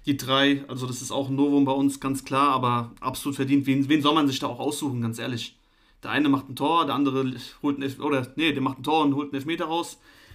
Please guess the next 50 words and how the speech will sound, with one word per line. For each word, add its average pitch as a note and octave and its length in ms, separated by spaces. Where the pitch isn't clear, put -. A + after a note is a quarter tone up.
Der - 60
andere D3 200
macht, C#3+ 460
äh, B2 120
macht C#3+ 180
einen D#3 80
Elfmeter C#3+ 360
rein F3 260
und D#3 120
macht D3+ 180
sogar D3 200
die C#3+ 60
Vorlage F3 520
zum E3 160
zwei F3 220
null. F3 280
Und D3+ 140
der D#3+ 100
andere F3+ 420
hält F3 200
sieben F3 200
Bälle. F#3 180
Also C3+ 160
was C#3 80
soll E3+ 100
man E3 80
da D#3 80
großartig D3+ 480
sagen? D#3 280
Also A#2+ 160
die C3+ 260
drei D#3 320
haben D3 220
sich C#3 300
auch - 220
absolut - 380
verdient D3+ 400
und B2+ 340
Braunschweig C#3 580
definitiv D3+ 720
in C#3+ 100
einer C3 160
Topform. D3 560
Und B2 320
wenn C3 100
die D3 80
so C#3+ 200
weitermachen, C#3 520
ganz C3+ 220
ehrlich, B2 380